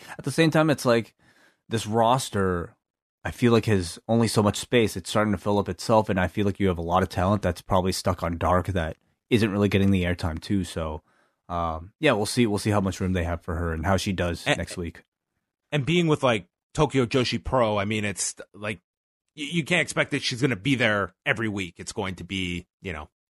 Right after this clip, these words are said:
Speaker 2: infrequent at times. So, um,
Speaker 1: Yeah.
Speaker 2: we'll, we'll see, like, what, what her schedule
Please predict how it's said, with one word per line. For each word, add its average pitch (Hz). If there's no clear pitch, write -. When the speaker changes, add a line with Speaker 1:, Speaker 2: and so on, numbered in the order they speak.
Speaker 2:
infrequent 139
at 92
times. 90
So, 82
um, 92
Speaker 1:
Yeah. 85
Speaker 2:
we'll, 120
we'll 139
see, 139
like, 123
what, 160
what 160
her 139
schedule 113